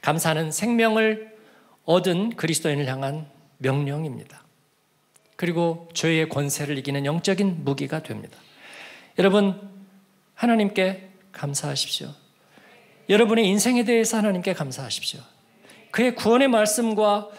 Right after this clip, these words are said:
그의 인도하심에 대해서 감사하십시오. 예수님께 감사하세요. 우리를 사람의 모양으로 오셔서 우리와 감정이입하시고, 예, 초자연적인 분이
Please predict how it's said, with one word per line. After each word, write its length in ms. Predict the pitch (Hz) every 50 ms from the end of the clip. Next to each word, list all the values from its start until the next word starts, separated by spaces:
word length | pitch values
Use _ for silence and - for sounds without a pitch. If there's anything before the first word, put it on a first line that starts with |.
| - -
그의 260 | - - 226 240 226 185
인도하심에 560 | 175 233 240 294 285 254 - - 269 247 220
대해서 260 | 208 208 202 202 214
감사하십시오. 720 | 208 - 139 135 139 - 135 131 120 - - - - - - - _ _ _ _ _ _ _ _ _ - - - - - -
예수님께 640 | - 196 240 233 - 285 294 294 285 277 - 269 233
감사하세요. 680 | - 180 170 160 - 180 151 147 - - - - - - - - - - - - -
우리를 720 | - 196 214 233 247 240 240 233 233 240 240 233 - - -
사람의 420 | - - - 247 269 294 294 294 294
모양으로 440 | 269 262 262 262 247 247 247 240 214
오셔서 560 | 226 208 - 240 220 - 226 214 214 220 - - - - -
우리와 360 | 190 233 262 277 254 247 247
감정이입하시고, 1200 | 247 - 202 220 208 220 233 233 226 226 226 220 - 196 180 170 - - 180 190 196 - 202 196 - _ _ _ _ _ _ _ _ _ -
예, 220 | 185 185 - 214 202 - _ _ _ _ _ _ _ _ _ _ _
초자연적인 840 | - - - 349 349 - 254 262 254 269 262 - 254 240 240 240 233
분이 520 | 208 233 226 233 233 226 220 - - -